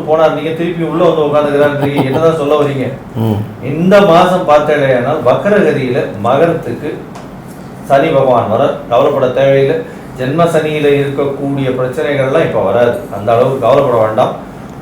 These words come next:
Speaker 1: நிச்சயமாக நல்ல ஒரு ஏற்றமான காலமாகவே இருக்கும். முதல்ல அதை சொல்லிடுறேன். சரி, இந்த மாசத்தை பொறுத்தவரை பார்த்தேன்னா,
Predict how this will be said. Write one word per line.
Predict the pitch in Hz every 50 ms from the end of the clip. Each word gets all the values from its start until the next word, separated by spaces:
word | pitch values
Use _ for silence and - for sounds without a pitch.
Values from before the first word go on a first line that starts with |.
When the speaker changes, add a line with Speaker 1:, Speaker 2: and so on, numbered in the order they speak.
| - - - - - -
Speaker 1:
நிச்சயமாக | 139 151 151 - - 196 190 180 165 160 160 160 175
நல்ல | - 127 135 143 151 147 139
ஒரு | 135 117
ஏற்றமான | 120 127 127 127 131 127 123 127 127 123 120 113
காலமாகவே | 110 113 110 110 110 110 113 113 113 107
இருக்கும். | 104 104 101 110 101 104
முதல்ல | 120 135 139 139 120
அதை | 107 123 -
சொல்லிடுறேன். | - 131 131 127 123 110 107 - - - - - - - - - - - - - -
சரி, | 156 139 131 - - - 151
இந்த | 170 196
மாசத்தை | 190 - 165 185 233 254 247 269 - - 214 175
பொறுத்தவரை | 180 175 165 175 165 165 160 143 - 151
பார்த்தேன்னா, | 143 139 139 139 135 - 170 139